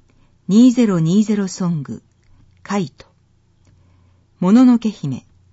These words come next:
セレクション、など。イベントなどはやむを得ず、中止、変更する場合があります。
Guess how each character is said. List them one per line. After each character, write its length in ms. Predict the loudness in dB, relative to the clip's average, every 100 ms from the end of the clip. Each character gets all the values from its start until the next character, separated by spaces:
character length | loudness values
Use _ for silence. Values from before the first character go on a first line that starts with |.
| _ _
セ 220 | -10 -4
レ 120 | -4
ク 80 | -4
シ 200 | -8 -12
ョ 60 | -12
ン、 100 | -14 _ _ _ _ _ _ _ _
な 200 | -8 -8
ど。 140 | -8 -14 _ _ _ _ _ _ _ _ _ _ _ _ _ _ _ _ _ _ _ -20 _ _ _ _ _ _ _ _ _ _ _ _ _ _ _ _ _ _ _ _ _ _ -4
イ 80 | 0
ベ 160 | 2 2
ン 80 |
ト 120 | 0 0
な 120 | -2
ど 140 | -4
は 240 | -6 -8 _ _
や 160 | -6 0
む 180 | 2 2
を 100 | 0
得 60 |
ず、 300 | -4 -10 -12 _ _ _ _
中 220 | -14 -6 -6
止、 400 | -6 -10 -10 -12 _
変 240 | -4 -2 -2
更 240 | -2 -6
す 120 | -4
る 140 | -4 -4
場 160 | -4
合 140 | -6 -6
が 160 | -6
あ 60 | -8
り 100 | -8
ま 140 | -10
す。 200 | -14 -20